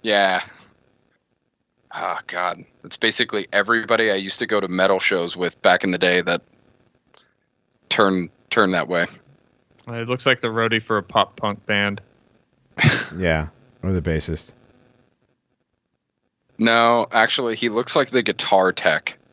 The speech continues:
Speaker 1: Like the guy who really wants to be in the band.
Speaker 3: Oh, yeah. Yeah.
Speaker 1: He plays basketball with them after the show.
Speaker 2: Huh.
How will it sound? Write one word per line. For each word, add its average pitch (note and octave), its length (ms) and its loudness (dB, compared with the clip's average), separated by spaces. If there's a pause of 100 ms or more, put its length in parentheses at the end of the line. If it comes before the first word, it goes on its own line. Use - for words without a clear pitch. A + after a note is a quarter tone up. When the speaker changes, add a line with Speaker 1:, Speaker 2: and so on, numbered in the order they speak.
(540)
Speaker 1:
Like F#2 120 -6
the G2+ 100 -6
guy F#2+ 200 4
who G2+ 160 -6
really A2 500 0
wants G#2 300 2
to G2 80 -4
be G2 160 2
in F#2 60 2
the F2+ 60 -2
band. E2+ 460 2
Speaker 3:
Oh, G#2 240 6
yeah. E2+ 320 4 (340)
Yeah. E2+ 100 -18 (1300)
Speaker 1:
He A2+ 100 -2
plays A2 240 2
basketball F2+ 520 2
with E2+ 140 -6
them E2+ 140 -4
after E2+ 200 -6
the D#2+ 80 -6
show. E2+ 300 0 (3750)
Speaker 2:
Huh. C#3 200 0